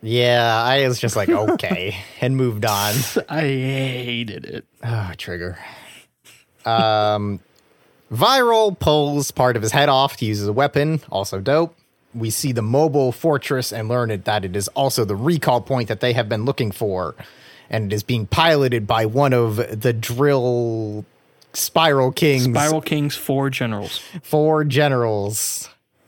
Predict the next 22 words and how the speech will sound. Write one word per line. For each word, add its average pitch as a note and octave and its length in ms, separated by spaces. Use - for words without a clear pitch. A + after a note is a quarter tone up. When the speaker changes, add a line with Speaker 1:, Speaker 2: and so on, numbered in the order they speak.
Speaker 1:
Gurren G3+ 300
Lagann B2 600
goes B2 300
to G#2+ 100
fight D#3 440
it G2 180
while G#2+ 340
we A2+ 140
just A2+ 180
get A2+ 120
a G#2 60
shot A#2 220
of A2 100
Yoko A#2 640
<laughs> - 140
being A#2 180
like, G#2+ 280
"Hmm, D#3+ 180
this F#3+ 160
isn't C#3 220
going A#2 240
great." C3+ 280